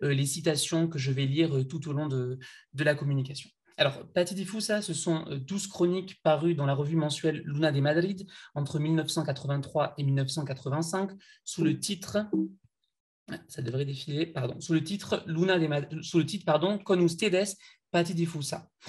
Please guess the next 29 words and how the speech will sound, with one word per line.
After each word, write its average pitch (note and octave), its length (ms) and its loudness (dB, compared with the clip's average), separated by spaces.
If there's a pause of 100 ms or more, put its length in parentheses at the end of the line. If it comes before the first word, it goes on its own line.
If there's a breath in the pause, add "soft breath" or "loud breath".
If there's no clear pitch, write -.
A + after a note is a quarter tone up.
(420 loud breath)
auxquelles F3+ 320 6
viennent F#3 240 2
s'ajouter F3 420 0
dix E3 220 2
ans D#3+ 80 4
plus E3 160 -6
tard G3 240 0 (160)
quatre F3 240 0
autres E3+ 180 0
chroniques E3 640 0
parues E3 220 2
dans D#3 80 2
le D3 80 0
journal E3 480 0
El D3 160 2
Mundo. C3+ 340 2 (340 loud breath)
Donc, D3 120 -2
ces E3+ 120 2
chroniques, F#3+ 460 0
en D3 100 -4
fait, E3+ 140 -2
racontent E3+ 540 0
à D3 80 -2
la C3+ 100 0
première D#3+ 400 0
personne F#3 580 -2
les C#3+ 160 -4
vicissitudes E3 760 -6
urbaines D#3+ 500 4